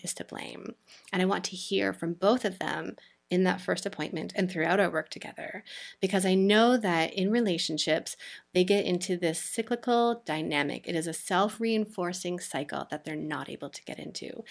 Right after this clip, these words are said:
As one gets angry and upset and reaches, the other shuts down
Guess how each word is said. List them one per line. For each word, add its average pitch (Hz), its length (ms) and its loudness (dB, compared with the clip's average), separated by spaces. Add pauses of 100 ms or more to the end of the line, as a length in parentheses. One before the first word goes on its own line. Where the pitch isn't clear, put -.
(360)
As 175 320 0
one 165 240 -4
gets 214 300 -8
angry 170 500 -6
and 165 140 -8
upset - 680 -8
and 160 240 -8
reaches, - 600 -2 (180)
the 185 100 -4
other 165 460 -4
shuts - 320 -8
down 147 460 -8